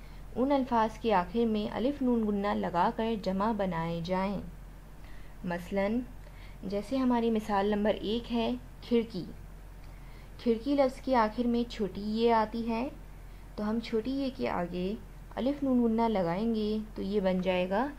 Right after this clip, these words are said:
खिड़कियाँ। मिसाल नंबर दो है कुर्सी। कुर्सी के आखिर में छोटी ये आती है, तो उसकी जमा बनाने के लिए छोटी ये के आगे अलिफ नून गुन्ना लगा देंगे,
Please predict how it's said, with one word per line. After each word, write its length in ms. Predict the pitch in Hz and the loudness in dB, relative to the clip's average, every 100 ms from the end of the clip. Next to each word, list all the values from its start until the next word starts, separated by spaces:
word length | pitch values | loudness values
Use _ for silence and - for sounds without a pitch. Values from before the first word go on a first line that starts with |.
| - | -6
खिड़कियाँ। 920 | 220 196 - 190 185 190 202 185 - - - - - - - - - - - - - - - - - - - - - | -2 -2 -2 0 2 2 2 0 -4 -14 -14 -14 -16 -16 -16 -10 -8 -8 -8 -16 -16 -16 -16 -16 -16 -16 -16 -16 -6
मिसाल 460 | 202 196 214 214 240 | -4 0 4 4 6
नंबर 260 | 254 262 | 6 6
दो 220 | 240 208 262 | 6 6 6
है 360 | 269 254 277 - - - | 4 0 0 -6 -14 -4
कुर्सी। 480 | - 247 240 196 - - - - - - - - - - | 4 4 4 -4 -6 -10 -14 -16 -16 -16 -16 -16 -14 -2
कुर्सी 360 | 226 214 294 302 | 2 2 2 2
के 120 | 320 | 4
आखिर 340 | 254 233 247 | 2 2 2
में 240 | 240 233 247 | 4 2 2
छोटी 380 | - 214 180 | 0 -2 0
ये 220 | 190 214 233 | -2 0 2
आती 340 | 233 226 214 | 2 0 -2
है, 300 | 214 214 220 - - - - - - | -2 -2 -2 -6 -14 -16 -16 -8 -2
तो 100 | 202 | 0
उसकी 340 | 240 240 311 | 0 0 2
जमा 260 | 294 277 277 | 4 6 6
बनाने 460 | 240 185 175 220 | 4 4 2 2
के 120 | 247 | 2
लिए 340 | 233 208 202 220 | 0 -2 -2 -2
छोटी 340 | 214 202 196 | -4 -6 -2
ये 180 | 262 269 | 0 0
के 160 | 247 - - | -2 -6 -4
आगे 440 | 175 170 175 202 - - - - | -4 -4 -4 -4 -8 -14 -16 -6
अलिफ 260 | - 262 277 | -2 -2 0
नून 180 | 269 247 | 2 4
गुन्ना 300 | 240 240 240 | 4 4 2
लगा 340 | 180 165 180 | 0 0 -2
देंगे, 480 | 220 240 208 208 | 2 2 0 -2